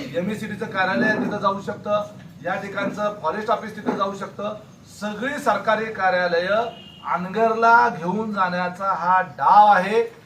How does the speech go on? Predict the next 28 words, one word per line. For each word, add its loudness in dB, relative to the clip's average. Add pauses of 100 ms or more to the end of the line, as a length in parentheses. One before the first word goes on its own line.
(140)
आणि -6
हातात 2
सत्ता -6
आल्यानंतर 0
हे -6
अनगरकर -6
पाटील -8
कशा -8
पद्धतीनं -8
मुजोरी -6
करतात, -4 (120)
कशा -2
पद्धतीनं -4
माज 0
करतात, -2 (420)
कशा 2
पद्धतीनं -4
मस्ती -4
करतात, 2 (640)
अशा -2
पद्धतीनं -6 (360)
सत्तेच्या -6
ह्याच्यामध्ये -2
उन्मान-, -8
उन्मत्त -2
झालेल्यांची -4
लक्षणं -6
आहेत. 0